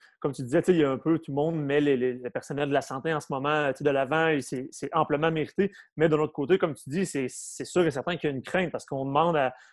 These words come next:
à tout le monde de rester à la maison, de se protéger, de se laver les mains. Et vous, parce que le, le, le métier oblige, on vous envoie un petit peu dans, dans le milieu de tout ça, tu sais, où il y a plein de gens infectés. Donc,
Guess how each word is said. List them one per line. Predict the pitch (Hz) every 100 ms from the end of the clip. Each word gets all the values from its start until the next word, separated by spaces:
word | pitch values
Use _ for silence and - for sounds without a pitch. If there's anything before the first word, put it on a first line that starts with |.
| -
à | 139
tout | -
le | 143
monde | 151
de | 135
rester | 127 -
à |
la | 147
maison, | 131 131 165
de | 156
se | -
protéger, | 156 143 127
de | 175
se | -
laver | 143 139
les | 135
mains. | 170
Et | 208 143
vous, | 127 160 190 - - _ _ _ _ _ -
parce | 123 - -
que | 151
le, | 139 131 123 127 113
le, | 123 127 131 131
le | 139
métier | 139 143 170
oblige, | 139 185 208
on | 156
vous | 127 135
envoie | 147 139 185
un | 165
petit | - -
peu | 190
dans, | 151
dans | 151
le | 143
milieu | 139 139 170
de | 151
tout | 143
ça, | 151
tu | 180
sais, | 175
où |
il | 143
y | 147
a |
plein | 156
de | 156
gens |
infectés. | 160 143 185
Donc, | 156 127